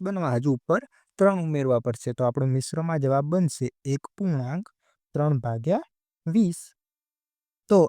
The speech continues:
આપણે નીચે લખી દઈશું, આમ બંનેએ કુલ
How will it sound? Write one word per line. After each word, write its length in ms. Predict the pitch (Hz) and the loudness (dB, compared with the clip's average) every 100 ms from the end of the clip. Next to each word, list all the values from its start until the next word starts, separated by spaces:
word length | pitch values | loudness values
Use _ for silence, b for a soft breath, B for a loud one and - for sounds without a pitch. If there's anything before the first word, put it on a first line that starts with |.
| 147 | 2
આપણે 200 | 135 160 | 4 6
નીચે 200 | 147 131 185 | 6 4 0
લખી 280 | 190 - 170 | 0 0 2
દઈશું, 320 | 131 - 139 - 208 | 0 0 -6 -4 0
આમ 140 | 151 117 127 _ _ _ _ _ _ _ _ _ _ _ _ _ _ _ _ _ _ _ _ _ _ _ _ _ _ _ _ _ _ | 2 2 -2 _ _ _ _ _ _ _ _ _ _ _ _ _ _ _ _ _ _ _ _ _ _ _ _ _ _ _ _ _ _
બંનેએ 840 | 156 139 143 151 165 180 - 208 139 123 135 _ _ _ _ _ _ _ _ _ _ _ _ _ _ _ _ _ _ _ _ _ _ _ _ _ _ | -6 -2 0 0 0 -2 -2 2 2 0 -8 _ _ _ _ _ _ _ _ _ _ _ _ _ _ _ _ _ _ _ _ _ _ _ _ _ _
કુલ 240 | - 175 | 0 2